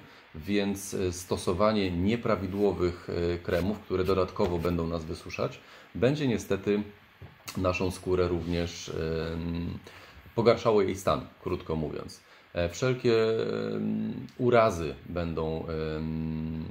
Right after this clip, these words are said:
w miejscach, oczywiście w zmianach, będą mogły powodować, em, pogorszenie naszej skóry. Mm, więc ogólnie starajmy się bardzo mocno o skórę dbać, niestety bardziej niż, e,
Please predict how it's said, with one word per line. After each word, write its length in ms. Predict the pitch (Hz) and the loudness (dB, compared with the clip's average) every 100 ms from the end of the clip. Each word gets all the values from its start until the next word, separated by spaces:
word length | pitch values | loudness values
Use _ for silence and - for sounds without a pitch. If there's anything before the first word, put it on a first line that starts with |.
| - | -8
w 140 | 85 | 0
miejscach, 400 | 104 110 - 92 | 2 2 2 -4
oczywiście 440 | 87 90 87 87 87 | -4 -4 -6 -4 -4
w 40 | |
zmianach, 600 | 82 95 92 85 80 - | -2 0 2 2 0 -4
będą 380 | 80 87 85 85 | -4 -2 0 0
mogły 340 | 90 85 85 | 0 0 0
powodować, 680 | - 78 80 82 78 80 - - - - - | -4 -4 -2 0 -2 -4 -8 -18 -20 -18 -6
em, 920 | 85 82 82 82 80 82 82 80 85 - | -2 0 0 0 0 0 -2 -4 -6 -2
pogorszenie 720 | 107 90 92 - 85 82 85 87 - - _ _ _ _ _ - | 0 4 4 2 -2 -2 -2 -6 -12 -20 _ _ _ _ _ -8
naszej 460 | 104 90 82 80 78 | 0 2 2 0 -4
skóry. 500 | - - 80 117 151 - - - - - - - - - | -4 -2 2 2 0 -6 -20 -20 -20 -20 -20 -20 -12 -2
Mm, 500 | 107 104 104 - - - - - _ _ _ _ - | 0 0 -2 -10 -14 -20 -20 -20 _ _ _ _ -2
więc 300 | 196 185 - - | 2 2 0 2
ogólnie 680 | 156 135 160 156 147 143 143 - - - | 2 4 4 6 4 2 0 -6 -20 -20
starajmy 520 | - 110 110 120 117 | 0 4 6 6 2
się 360 | 113 110 107 107 - | 0 0 0 0 -6
bardzo 460 | - 107 107 107 92 | -4 4 4 4 2
mocno 380 | 92 92 - 87 | 0 -2 -4 -4
o 60 | |
skórę 320 | 87 - 92 85 | -6 -4 -2 0
dbać, 420 | 82 87 92 - | 0 0 0 -4
niestety 460 | 147 143 - 104 101 | -4 -4 -2 -4 0
bardziej 460 | 87 90 87 90 | 0 0 0 0
niż, 500 | 85 78 78 - | 0 -2 -2 -4
e, 40 | - | -6